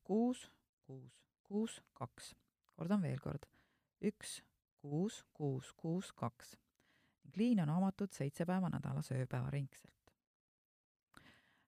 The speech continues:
Hästi oluline on, äh, kõikvõimalike rahva seas levinud koduste ravivõtete puhul silmas pidada sedagi, et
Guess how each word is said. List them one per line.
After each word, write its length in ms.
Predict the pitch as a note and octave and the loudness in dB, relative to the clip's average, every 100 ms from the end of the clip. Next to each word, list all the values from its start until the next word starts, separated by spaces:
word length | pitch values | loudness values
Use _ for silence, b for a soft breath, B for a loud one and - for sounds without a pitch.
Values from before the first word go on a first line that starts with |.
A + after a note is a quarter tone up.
| - | -2
Hästi 220 | C4 D4 | 2 4
oluline 400 | C4+ C4+ E3+ D3 | 4 6 4 4
on, 260 | D#3 D3+ | 2 2
äh, 140 | D#3 D#3 D#3+ - | 2 0 -2 0
kõikvõimalike 520 | G#3+ - E3+ D#3 - | 0 2 2 0 2
rahva 280 | F#3 B3+ - | 0 0 -2
seas 240 | D3+ D3 | 0 0
levinud 380 | F#3+ G#3 F3 D3 | 2 4 4 2
koduste 440 | - G#3 E3 - D3 | -2 0 0 0 0
ravivõtete 600 | E3 F#3 D#3 - D3 C#3+ | 2 2 2 0 -2 -2
puhul 220 | C#3 C#3+ | -2 -2
silmas 340 | - F3+ D3 | 0 0 0
pidada 540 | - D#3 D3 D3 C#3+ D3 D3+ | -4 -2 -2 0 0 -2 -4
sedagi, 400 | - B3+ E3+ - | -4 0 0 0
et 320 | C#3+ C#3+ _ | -2 -4 _